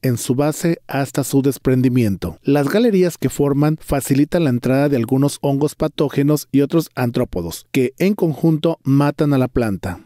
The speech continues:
Ante esto, por instrucción del presidente Jaime Cuevas Tello, se inició la atención integral para su combate. Subrayó, esta plaga ataca a toda la familia de palmeras, cocotero, de aceite, canaria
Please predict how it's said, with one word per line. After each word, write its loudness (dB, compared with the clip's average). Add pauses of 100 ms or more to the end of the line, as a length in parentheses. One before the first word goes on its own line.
Ante 0
esto, -2
por 2
instrucción 0
del 0
presidente 0
Jaime 0
Cuevas 0
Tello, 2
se -2
inició 0
la 2
atención 0
integral 0
para -2
su -4
combate. -4
Subrayó, 0
esta -2
plaga 0
ataca -4
a -2
toda 0
la 2
familia 2
de 2
palmeras, -2
cocotero, 0
de 0
aceite, -2
canaria 0